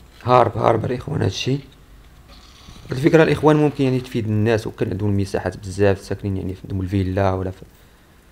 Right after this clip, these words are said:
في أ-، اراضي، يعني، ديالهم، عندهم اتساع. هاد الفكره خدامه ليهم الاخوان،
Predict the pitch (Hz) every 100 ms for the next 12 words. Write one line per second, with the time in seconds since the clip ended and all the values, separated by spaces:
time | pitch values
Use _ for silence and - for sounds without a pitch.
0 | _ _ - - - - - 117 - 110
1 | 107 104 104 98 92 101 95 110 113 -
2 | - - _ - 107 92 - 104 - 120
3 | - - _ _ _ _ - 107 - 113
4 | 117 113 - 95 - 123 107 98 98 95
5 | 95 - 98 107